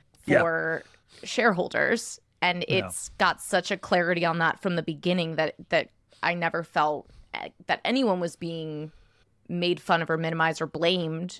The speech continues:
Speaker 2: <laughs> Everyone held, was part of that system.
Speaker 1: You can see how somebody today would think it was him sort of, like, you know,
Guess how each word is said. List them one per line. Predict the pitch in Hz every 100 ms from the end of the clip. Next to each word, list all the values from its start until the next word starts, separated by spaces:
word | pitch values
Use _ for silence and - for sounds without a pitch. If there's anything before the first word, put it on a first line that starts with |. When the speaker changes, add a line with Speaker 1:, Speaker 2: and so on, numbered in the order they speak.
| -
Speaker 2:
<laughs> |
Everyone | 175 214 - 277
held, | 277 226 214 226 214 247
was | 226 247
part | - 208
of | 208
that | 185 185 -
system. | 240 233 - 151 - - _ _ _
Speaker 1:
You | 165
can | 143
see | 120
how | 151
somebody | 151 135
today | - 135 123 123
would | 117 -
think | 117 95
it | 113
was | 107
him | - 113 101
sort | 95 -
of, | 98
like, | 92 90 85 -
you |
know, | 101 95 87